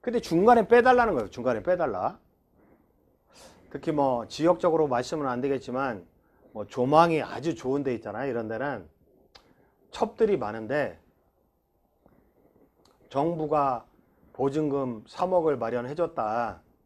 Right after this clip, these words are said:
아, 근데 첩들이 이걸 뺏으려고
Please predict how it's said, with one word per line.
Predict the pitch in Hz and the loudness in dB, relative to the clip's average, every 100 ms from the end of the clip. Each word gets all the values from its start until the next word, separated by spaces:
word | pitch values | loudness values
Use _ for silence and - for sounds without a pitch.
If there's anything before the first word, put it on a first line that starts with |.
| _ _ _ _ - _ _ _ _ 110 | _ _ _ _ -20 _ _ _ _ -14
아, | 98 95 | -12 -8
근데 | 135 135 131 | -4 -2 -2
첩들이 | 185 190 196 170 | -6 -2 0 0
이걸 | 123 123 107 | 0 -2 2
뺏으려고 | 214 208 170 123 95 95 113 104 - | 2 2 -2 -2 -4 -8 -6 -6 -10